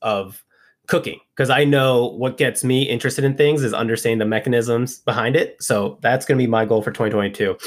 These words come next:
Before I ask you the last question, Doctor Zhu, I just wanna say thank you so much again for coming on here.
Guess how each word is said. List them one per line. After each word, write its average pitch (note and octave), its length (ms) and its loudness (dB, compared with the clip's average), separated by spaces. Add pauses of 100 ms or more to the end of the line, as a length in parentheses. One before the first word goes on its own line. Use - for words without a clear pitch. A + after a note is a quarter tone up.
(360)
Before F#3 240 4
I G3 60 6
ask F3 200 2
you E3 60 0
the D#3 60 4
last D3 180 2
question, D3+ 460 2
Doctor C#3+ 200 2
Zhu, C#3 180 4
I B2 120 0
just C3 100 0
wanna C3+ 120 4
say B2+ 160 2
thank B2 240 -2
you C3+ 60 -4
so B2 160 0
much A2+ 220 0
again A2 320 -2
for A2 140 -6
coming A#2+ 320 -6
on A2+ 160 0
here. A2+ 360 0